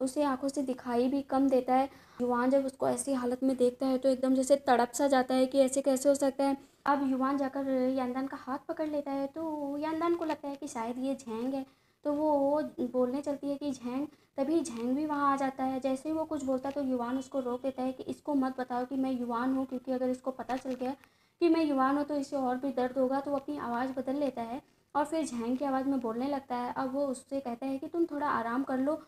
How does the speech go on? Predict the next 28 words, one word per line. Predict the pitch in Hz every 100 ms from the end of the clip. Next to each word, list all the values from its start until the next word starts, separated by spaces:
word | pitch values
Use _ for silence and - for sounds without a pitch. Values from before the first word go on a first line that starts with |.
| _ -
तो | 277
बोलती | 277 277
है, | 294
लेकिन | 285 277
मेरे | 269 254 269
सेंसेस | 262 247 269
तो | 285
बहुत | 247 247 262
कमज़ोर | 254 240 254 285
हो | 277
रहे | 269
हैं, | 277
लेकिन | 262 269 269
मेरी | 247 262 -
एक | 262 269 -
भी | 262 247
याद | 220 240 -
नहीं | 233 240
मिटी | 277 262 247
है, | 254
मुझे | 254 262
सब | 269 269 -
कुछ | - 269
एकदम | - - 254 262
पहले | 240 220 254
जैसा | 262 254 254
याद | 233 220 247
है, | 262